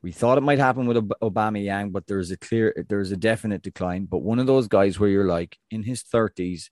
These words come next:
he's gonna do well. He's gonna be just fine. He's going to be worth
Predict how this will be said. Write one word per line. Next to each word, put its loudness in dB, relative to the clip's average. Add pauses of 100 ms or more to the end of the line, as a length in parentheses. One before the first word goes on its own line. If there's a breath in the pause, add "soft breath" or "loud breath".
he's -8
gonna -8
do -4
well. -2
He's -12
gonna -6
be -6
just -4
fine. -4 (220)
He's -6
going 0
to -6
be -2 (220)
worth 2